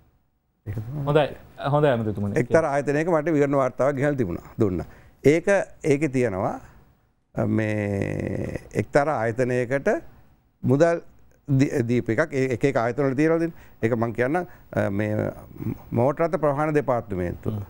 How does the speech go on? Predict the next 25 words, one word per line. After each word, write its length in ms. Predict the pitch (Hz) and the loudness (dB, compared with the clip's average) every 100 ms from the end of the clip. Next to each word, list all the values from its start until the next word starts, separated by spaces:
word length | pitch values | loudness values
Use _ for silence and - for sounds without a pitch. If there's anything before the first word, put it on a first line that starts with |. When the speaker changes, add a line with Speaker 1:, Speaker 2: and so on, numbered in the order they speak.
| - | -2
Speaker 1:
මෝටර 280 | 117 139 160 | 0 2 0
රථ 100 | 151 | 0
ප්‍රවාහන 320 | 135 135 131 | 0 0 0
දෙපාර්තමේන්තුවට 800 | 127 120 113 110 117 107 120 107 | 0 0 -2 0 -2 2 0 2
දීප 180 | 117 107 | 0 0
එක, 180 | 151 214 - - - | -2 -2 -12 -18 -2
ඒ 140 | 120 123 123 | 0 0 2
දී-, 140 | 135 - 120 127 117 | 2 2 0 2 0
යම්කිසි 260 | 117 156 151 | 0 0 2
දීපු 220 | 156 185 | 2 4
මුදලක් 460 | 165 151 92 - - - _ _ _ _ - | 4 4 0 -10 -20 -20 _ _ _ _ 2
තියෙනවා. 300 | 123 147 - - - - | 2 2 -2 -10 -14 -2
මේ, 800 | 113 120 113 110 110 110 107 107 | 2 2 2 0 0 0 0 -2
මේ, 560 | 104 104 104 101 101 95 - - - - | -2 0 0 0 -2 -6 -16 -20 -16 -10
අ, 80 | - - - _ - | -10 -12 -20 _ -2
ඒක, 180 | 117 110 | -2 0
ඒකේ 260 | 139 110 | -2 0
තිබුණ 200 | 120 123 | 0 0
ඉංග්‍රීසි 300 | 113 113 - | 0 -2 0
වලින් 180 | 139 185 | 2 2
ආර් 240 | 131 143 | 0 0
එම් 140 | 160 151 | 0 2
වී 120 | 185 | 2
හැන්ඩ්ලින් 340 | 165 151 175 | 2 2 0
චාර්ජස් 480 | 180 139 107 82 - | 2 0 0 -10 -14